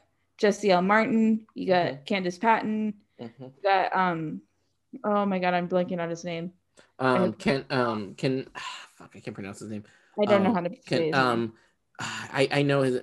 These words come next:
Speaker 2: uh, Ken, Ken, Ken, Kenyea, uh, Lonsdale.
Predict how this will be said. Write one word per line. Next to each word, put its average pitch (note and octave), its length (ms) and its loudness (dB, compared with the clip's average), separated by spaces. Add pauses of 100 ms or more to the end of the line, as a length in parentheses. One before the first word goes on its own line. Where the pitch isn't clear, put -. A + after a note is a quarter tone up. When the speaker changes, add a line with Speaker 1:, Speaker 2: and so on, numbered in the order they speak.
(160)
Speaker 2:
uh, C3 240 0
Ken, C3+ 400 -4 (220)
Ken, D3 500 -6 (100)
Ken, D#3 520 -10 (100)
Kenyea, D#3 640 0 (460)
uh, A#2+ 160 2
Lonsdale. D3 760 4